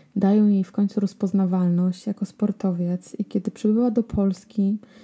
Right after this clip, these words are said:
jest witana tutaj, e, z owacjami. E, to powitanie ma miejsce w porcie w Gdyni,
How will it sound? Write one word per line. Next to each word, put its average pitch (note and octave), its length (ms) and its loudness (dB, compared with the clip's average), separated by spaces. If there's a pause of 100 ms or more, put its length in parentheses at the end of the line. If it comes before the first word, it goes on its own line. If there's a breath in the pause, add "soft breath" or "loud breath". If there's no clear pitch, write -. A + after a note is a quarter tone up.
(320 loud breath)
jest A3+ 300 -2
witana G#3 460 -2
tutaj, F#3+ 720 -4
e, G3+ 220 -6
z - 180 -12
owacjami. G#3 1000 0 (600 loud breath)
E, F#3+ 40 -4 (760)
to G#3 200 -4
powitanie G#3+ 560 0
ma G#3 140 2
miejsce G3+ 380 0
w - 80 -8
porcie G3+ 400 -4
w F3 80 -10
Gdyni, F#3+ 680 0